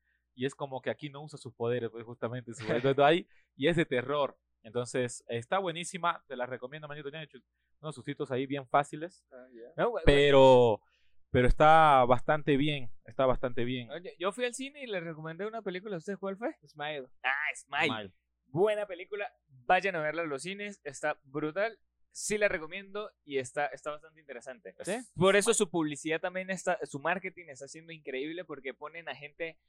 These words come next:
Speaker 3: a reírse de una manera siniestra en lugares, por ejemplo, en partidos de béisbol,
Speaker 2: Sí,
Speaker 3: en
Speaker 2: sí,
Speaker 3: partidos
Speaker 2: sí,
Speaker 3: de
Speaker 2: sí.
Speaker 3: básquet, en todo eso, y
Speaker 2: El
Speaker 3: los ponen así.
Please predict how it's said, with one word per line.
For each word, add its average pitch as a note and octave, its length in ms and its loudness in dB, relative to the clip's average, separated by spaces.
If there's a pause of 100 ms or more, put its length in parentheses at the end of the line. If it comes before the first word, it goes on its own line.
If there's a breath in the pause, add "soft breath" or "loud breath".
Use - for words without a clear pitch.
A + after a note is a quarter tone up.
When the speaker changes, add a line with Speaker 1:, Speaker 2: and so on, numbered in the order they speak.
(120)
Speaker 3:
a C3+ 120 -10
reírse D3 420 -10
de F3+ 40 -20
una E3 100 -20
manera C#3+ 320 -12
siniestra F3 800 -12 (280)
en C#3+ 140 -6
lugares, D3 340 0
por D3 120 -4
ejemplo, D3+ 240 -8
en C3 120 -10
partidos D3+ 440 -4
de C3 100 0
béisbol, A#2 440 4
Speaker 2:
Sí, D#3+ 40 0
Speaker 3:
en C#3+ 60 -4
Speaker 2:
sí, B2 40 -8
Speaker 3:
partidos C#3+ 360 2
Speaker 2:
sí, C3+ 60 0
Speaker 3:
de A#2 40 2
Speaker 2:
sí. A#2 40 0
Speaker 3:
básquet, D3+ 460 0
en B2+ 120 -14
todo D3+ 280 2
eso, F3 240 -4
y E3 40 -4
Speaker 2:
El C#3 80 -2
Speaker 3:
los B2+ 80 -2
ponen G#3+ 180 6
así. - 80 2